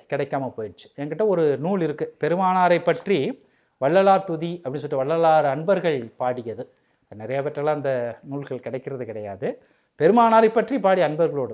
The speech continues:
ஏன்னா அருட்பாவே நிறைய பேர் படிக்கிறதில்ல, அது வருத்தமான விஷயம். அதுல அப்படித்தான் வருது. அப்ப பெருமானாருடைய தாயார் இறந்ததற்கு பிறகு பெருமானார் வெண் துகிலா-, வெள்ளை முனி-, துணியால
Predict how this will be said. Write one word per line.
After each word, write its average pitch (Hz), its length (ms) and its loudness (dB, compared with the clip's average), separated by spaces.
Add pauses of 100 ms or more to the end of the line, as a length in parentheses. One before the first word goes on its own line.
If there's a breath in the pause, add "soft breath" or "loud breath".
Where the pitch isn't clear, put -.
ஏன்னா 175 200 -2
அருட்பாவே 220 360 4
நிறைய 214 220 4
பேர் 202 160 2
படிக்கிறதில்ல, 180 480 0
அது 143 140 -8
வருத்தமான 143 380 -2
விஷயம். 139 380 -4 (400 soft breath)
அதுல 214 280 6
அப்படித்தான் 165 420 2
வருது. 139 180 0
அப்ப 127 320 -4
பெருமானாருடைய 226 680 2
தாயார் 170 380 0
இறந்ததற்கு 175 640 -6 (140)
பிறகு 135 360 -4 (520)
பெருமானார் 165 800 -2 (260 soft breath)
வெண் 170 340 -4
துகிலா-, 139 480 -4
வெள்ளை 131 280 -2
முனி-, 120 380 -8 (180)
துணியால 139 500 -8